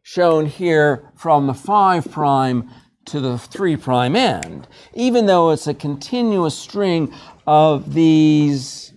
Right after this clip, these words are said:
ribose molecules linked by phosphodiester bonds and connected to bases, because of the ability of the molecule to fold back on itself, it can generate a certain three-dimensional shape. And that certain three-dimensional shape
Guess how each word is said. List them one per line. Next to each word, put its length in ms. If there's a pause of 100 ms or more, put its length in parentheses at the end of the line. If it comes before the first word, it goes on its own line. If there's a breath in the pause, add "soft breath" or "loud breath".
(840)
ribose 400
molecules 560
linked 320 (160 loud breath)
by 200
phosphodiester 640
bonds 440 (120 loud breath)
and 160
connected 500
to 560 (360)
bases, 840 (560 soft breath)
because 440
of 80
the 60
ability 380
of 60
the 60
molecule 420
to 60
fold 300
back 320
on 100
itself, 580 (380 soft breath)
it 80
can 160
generate 400
a 60
certain 300
three-dimensional 540
shape. 260 (380 soft breath)
And 100
that 180
certain 320
three-dimensional 520
shape 280